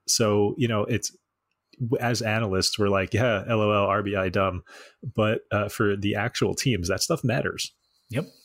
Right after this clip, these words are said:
Speaker 2: exactly. And he plays plus defense, too, in center field.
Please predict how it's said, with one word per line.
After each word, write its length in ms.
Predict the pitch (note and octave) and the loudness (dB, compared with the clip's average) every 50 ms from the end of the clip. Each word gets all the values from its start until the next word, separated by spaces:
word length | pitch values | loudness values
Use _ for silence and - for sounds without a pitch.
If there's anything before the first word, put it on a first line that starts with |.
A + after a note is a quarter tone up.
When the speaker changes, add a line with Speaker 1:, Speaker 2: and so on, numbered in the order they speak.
| _ _ - | _ _ -10
Speaker 2:
exactly. 460 | A2+ A2 A2 G#2+ A2 - - A#2+ A#2 A#2+ | -8 -4 -2 -2 -4 -4 -4 -6 -6 -4
And 160 | - C3 D3 | 0 0 2
he 60 | C#3 | 2
plays 260 | C3+ - E3 D#3 B2+ - | 2 2 2 2 2 0
plus 240 | - - C3+ - | -2 -2 -2 0
defense, 520 | - - D3 C#3 - A#2+ G2 F2+ - - - | 0 -2 -2 -2 -2 -4 -4 -2 -2 -2 0
too, 240 | - A#2+ G#2 F#2 F2+ | 0 0 0 -2 -2
in 80 | - G2+ | -4 -2
center 240 | - - G#2+ G2 G2 | -2 -2 -2 -2 -4
field. 340 | - - G2 F2 F#2+ F#2 | -4 -4 -6 -6 -8 -10